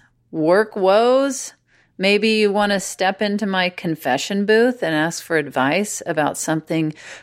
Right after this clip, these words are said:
you've never told anyone. It's all fair game. You know what to do. Go to don't ask tig dot org or call eight three three,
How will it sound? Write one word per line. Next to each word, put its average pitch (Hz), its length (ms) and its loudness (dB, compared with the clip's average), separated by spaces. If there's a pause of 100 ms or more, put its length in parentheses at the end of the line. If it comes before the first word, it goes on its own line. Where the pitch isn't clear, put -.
you've - 280 -18
never - 380 -8 (120)
told - 420 -12
anyone. 233 760 0 (300)
It's - 160 -4
all 214 160 8
fair 180 300 0
game. 151 420 -2 (540)
You 185 180 4
know 233 140 4
what 240 140 2
to 254 80 2
do. 151 440 0 (320)
Go 156 180 2
to 151 300 -4
don't 151 380 2
ask 208 400 -2
tig 190 520 0 (120)
dot 147 340 2
org 185 480 2 (280)
or 160 540 4 (140)
call 151 580 2
eight 202 280 0
three 254 260 0
three, 185 500 -2